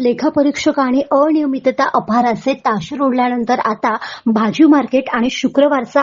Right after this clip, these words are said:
आठवडी बाजार, जागा भाडे, जागा गाडे भाडे वसुली रक्कम संबंधित अधिकारी कर्मचाऱ्याने नगर परिषद कार्यालयामध्ये न भरता स्वतःच्या फायद्यासाठी वापरून लाखोंचा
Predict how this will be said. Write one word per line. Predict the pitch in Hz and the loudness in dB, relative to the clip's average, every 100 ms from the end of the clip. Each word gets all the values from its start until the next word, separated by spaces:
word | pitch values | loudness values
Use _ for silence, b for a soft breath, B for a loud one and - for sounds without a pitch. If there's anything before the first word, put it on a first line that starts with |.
| - | 0
आठवडी | 233 - 294 349 | -4 0 2 2
बाजार, | 262 190 202 - B B 233 | 2 0 -2 -2 B B -2
जागा | 226 233 262 | 0 0 0
भाडे, | 294 269 254 370 202 | 0 0 2 0 0
जागा | 196 214 269 269 | -2 0 0 0
गाडे | 254 262 | 0 0
भाडे | 240 233 269 | 0 0 0
वसुली | 220 220 294 277 | 0 0 2 0
रक्कम | 262 220 - 240 233 B B | 0 -2 -2 -4 -4 B B
संबंधित | - 294 240 311 302 330 - | -4 -2 0 0 2 0 0
अधिकारी | 220 254 262 233 | 0 0 0 -2
कर्मचाऱ्याने | 262 226 202 214 220 220 269 170 160 B - | 0 0 0 0 0 0 -2 -4 -6 B 0
नगर | 262 233 330 | 2 2 0
परिषद | 320 269 - 294 - | 2 0 -2 -6 -4
कार्यालयामध्ये | 220 214 226 226 220 247 | -4 -2 -2 -2 0 2
न | 240 262 320 | 2 2 4
भरता | 320 - 277 | 2 2 -2
स्वतःच्या | 370 - 226 247 240 247 | -2 -2 -2 0 -2 -4
फायद्यासाठी | 233 294 240 233 262 269 | -4 -4 -2 -4 -4 -2
वापरून | 247 226 277 240 247 B B | -2 0 2 2 -2 B B
लाखोंचा | 262 247 233 311 294 330 | 0 0 2 2 2 0